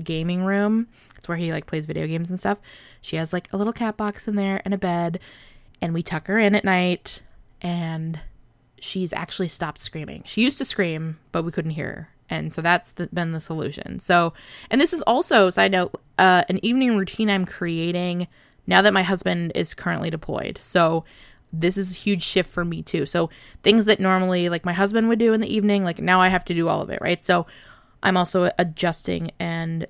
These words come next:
thinking about all those things. And there's gonna be seasons of your life where your routines will need to change, right? If you have kids, like, things are gonna change as they get older. All those things. If you have pets, if you don't, whatever, right? So give yourself permission to, like,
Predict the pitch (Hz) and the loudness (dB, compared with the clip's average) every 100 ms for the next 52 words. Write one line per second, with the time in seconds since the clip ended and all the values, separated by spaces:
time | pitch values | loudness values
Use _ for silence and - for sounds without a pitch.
0 | _ 196 180 190 175 165 165 170 165 - | _ 0 2 0 0 0 0 -2 -4 -4
1 | 170 - 214 208 - - - - 233 277 | -8 -2 2 2 0 -18 -8 -2 0 0
2 | 302 269 - 220 226 196 175 165 160 165 | 0 0 0 2 2 2 0 -2 -4 0
3 | 208 349 - 175 175 170 170 165 165 165 | 0 0 -4 -6 -2 0 0 -2 -2 -4
4 | _ _ - 196 208 208 202 - 202 196 | _ _ 0 4 6 6 2 2 2 4
5 | 185 180 175 - 175 - 180 160 - 156 | 2 2 0 -2 -6 -4 -4 -4 -8 -12
6 | - - 160 175 _ _ _ _ _ _ | -12 -4 -4 -4 _ _ _ _ _ _
7 | - 185 190 170 214 175 165 - 151 - | -6 0 0 2 0 0 -2 -10 -14 -6
8 | 175 170 170 175 - 175 165 160 170 165 | -4 -4 -2 -4 -2 -2 -2 -4 -2 0
9 | 180 180 - - - - - - 214 214 | 2 2 0 -6 -10 -18 -20 2 8 8
10 | 185 160 - - - 175 175 202 - - | 6 0 -6 -8 -8 -6 -4 -2 -4 -6
11 | 170 180 170 - - - 190 180 - - | -4 0 -2 -4 -18 -2 2 2 0 -2
12 | 175 - 185 233 233 247 285 320 254 202 | -2 -2 0 2 2 2 2 2 2 2
13 | 233 233 240 - - - 220 - | 2 4 2 0 -8 0 0 0